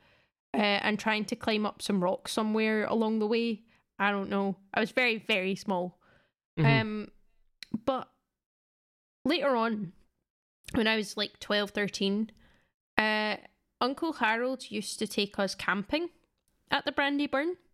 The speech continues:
Speaker 2: All right.
Speaker 1: And we'd go to the supermarket, we'd buy tons of stuff like pot noodles and bacon, and we'd bring a bunch of stuff that we wanted to bring. Um, and we'd all sleep in tents, and I always shared a tent with Elena.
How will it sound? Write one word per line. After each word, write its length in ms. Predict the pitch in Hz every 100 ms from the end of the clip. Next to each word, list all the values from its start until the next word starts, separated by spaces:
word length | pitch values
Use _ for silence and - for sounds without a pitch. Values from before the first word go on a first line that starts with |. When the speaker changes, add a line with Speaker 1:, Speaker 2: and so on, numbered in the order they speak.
| _ _ _ _ -
Speaker 2:
All 220 | 269 330
right. 140 | 175 -
Speaker 1:
And 80 | 269
we'd 180 | 277 -
go 240 | 320 330
to 300 | 320 330 311
the 100 | 294
supermarket, 680 | 311 294 285 240 226 - -
we'd 120 | 214
buy 160 | 214 247
tons 240 | 262 240
of 40 | 226
stuff 220 | 208 208
like 140 | 185
pot 220 | - 226 220
noodles 320 | 208 196 185
and 140 | 165
bacon, 600 | 220 226 - - 196 180
and 200 | 170 170 - - - _ _ _ - 233
we'd 220 | 214 196
bring 220 | 214 208
a 60 | 196
bunch 320 | 196 190 208
of 60 |
stuff 500 | - 175 165 - - -
that 120 | 220 202
we 80 | 202
wanted 340 | 196 185 -
to 80 | -
bring. 420 | 185 160 160 170 - _ -
Um, 520 | 196 196 196 190 185 - _ _ _ _ _
and 120 | 226
we'd 120 | 220 214
all 140 | 208
sleep 260 | - 214 196
in 60 | 180
tents, 400 | - 202 - -
and 140 | 214
I 120 | 214
always 220 | 233 208 202
shared 240 | 208 196
a 40 |
tent 260 | 196 208 202
with 140 | 196
Elena. 480 | 190 180 185 226 226